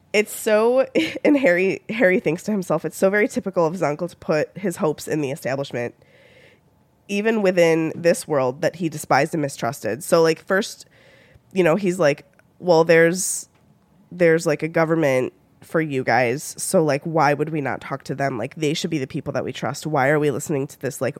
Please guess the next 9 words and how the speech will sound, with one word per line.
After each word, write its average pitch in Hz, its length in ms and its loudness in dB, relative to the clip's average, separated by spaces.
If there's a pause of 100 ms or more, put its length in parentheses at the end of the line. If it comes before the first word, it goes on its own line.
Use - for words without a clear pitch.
Order 139 320 0
of 147 140 -4
the 123 80 -10
Phoenix? 139 480 -8
Like, - 180 -10
what 160 340 0
are 139 140 0
they?" 127 440 -4 (640)
Um, 156 540 -4